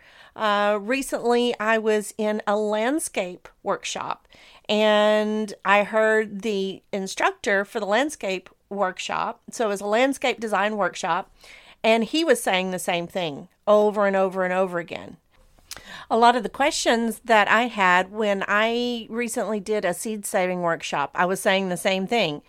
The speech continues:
over and over and over again. And, uh, basically, that is the importance of knowing the plants.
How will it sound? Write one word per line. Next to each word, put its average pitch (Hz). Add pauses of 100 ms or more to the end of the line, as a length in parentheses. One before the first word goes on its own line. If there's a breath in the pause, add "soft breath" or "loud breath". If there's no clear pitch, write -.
(520 loud breath)
over 170
and 170
over 151
and 190
over 277
again. 147 (520 loud breath)
And, 240
uh, 226
basically, 285
that 262
is 247
the 247
importance 254
of 247
knowing 214
the 214
plants. -